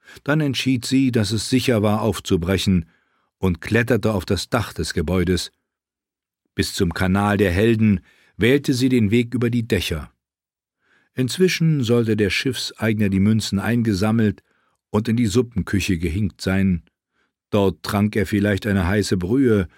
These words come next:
und beschwerte sich bei dem alten Mann über das hässliche Mädchen, das versucht hatte, ihm seinen Beutel zu rauben. Im Haus von Schwarz und Weiß saß der gütige Mann auf dem Rand des Beckens und erwartete sie.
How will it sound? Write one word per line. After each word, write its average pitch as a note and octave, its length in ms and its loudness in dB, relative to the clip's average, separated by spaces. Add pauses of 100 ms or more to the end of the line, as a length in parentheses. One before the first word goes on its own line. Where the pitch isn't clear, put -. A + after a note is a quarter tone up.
(260)
und G#2+ 120 -2
beschwerte D3+ 560 2
sich C#3+ 200 -2
bei C3 100 0
dem A2+ 180 2
alten A#2+ 420 0
Mann B2+ 360 2
über A2+ 160 2
das G#2 260 0
hässliche A#2+ 440 -2
Mädchen, A#2+ 600 2 (280)
das G#2 140 -2
versucht G#2+ 520 0
hatte, A2+ 180 0
ihm A2+ 220 2
seinen A2+ 340 2
Beutel G2+ 380 0
zu - 160 -8
rauben. D#2 460 -6 (1500)
Im A#2+ 220 4
Haus D#3 280 2
von B2 260 2
Schwarz A2+ 400 -2
und G2 220 0
Weiß F2+ 400 0
saß G2 220 0
der F#2 140 0
gütige F#2+ 440 0
Mann F2+ 240 2
auf F#2+ 120 -2
dem F#2 160 0
Rand F#2 320 -2
des F2+ 200 -2
Beckens F#2 520 -4
und F#2+ 160 -8
erwartete F2 640 -4
sie. D#2+ 300 -2